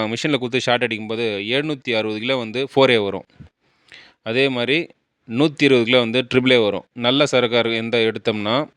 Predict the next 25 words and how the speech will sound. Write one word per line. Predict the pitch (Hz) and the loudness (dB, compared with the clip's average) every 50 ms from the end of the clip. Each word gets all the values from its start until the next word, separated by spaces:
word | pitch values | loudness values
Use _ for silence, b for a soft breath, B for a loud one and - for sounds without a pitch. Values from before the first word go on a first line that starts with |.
| _ _ _ b b b b b b b b b b _ - | _ _ _ b b b b b b b b b b _ -8
ஆ, | 139 131 127 127 123 120 | -6 -4 -2 -2 -2 2
டபுள் | 117 127 131 131 135 | 2 2 2 4 2
ஏ, | 135 135 135 135 127 117 | 2 2 2 2 0 -2
சிங்கிள் | - - 127 127 123 | -4 -4 -2 0 2
ஏலாம் | 120 117 117 117 113 | 2 2 2 0 0
வராது. | 107 110 107 104 104 127 143 151 - - _ - 135 113 | 0 0 -2 0 0 -2 -2 -2 -6 -10 _ -16 -12 -4
கோலி | 113 165 170 160 143 | 2 4 4 4 4
வந்து | 127 123 123 127 135 | 2 2 0 0 0
ஒரு | 127 120 | 0 0
நாற்பது | 117 117 117 110 113 110 104 104 104 101 98 98 98 92 92 | -2 -4 -4 0 0 0 0 0 0 0 -2 -2 -4 -6 -2
கிலோ | - - 117 120 113 | 0 2 4 4 4
வரும், | 104 101 110 131 156 165 - _ - 139 | 4 2 2 0 -2 -4 -8 _ -8 -6
உதிரி | 135 139 147 143 | -4 0 0 0
வந்து | 131 123 120 127 | 0 0 0 0
எண்பது | 127 117 113 107 104 101 | -2 -2 -2 -4 -4 -4
கிலோ | 107 113 107 | -2 -2 -2
வரும். | 101 95 95 - - _ _ _ - - _ _ _ _ _ _ b b b b b b b b b b b b _ | -2 -4 -6 -10 -16 _ _ _ -20 -20 _ _ _ _ _ _ b b b b b b b b b b b b _
இப்போ | - 123 117 - 123 120 117 | -4 -2 2 4 4 4 4
இந்த | 117 117 117 110 113 127 123 120 135 | 2 2 4 4 4 4 4 4 2
எழுநூத்தி | 147 156 156 139 131 135 | 2 2 0 0 2 2
அறுபது | 127 127 123 120 | 4 4 4 2
கிலோ | 117 127 139 147 135 - | 2 2 2 2 2 4
ஃபோர் | 139 135 135 | 4 4 6
ஏ | 131 127 113 107 110 | 6 4 4 2 -2
வித்தீங்கன்னா | 107 - 135 123 110 104 98 104 | -2 0 0 0 0 0 -2 -2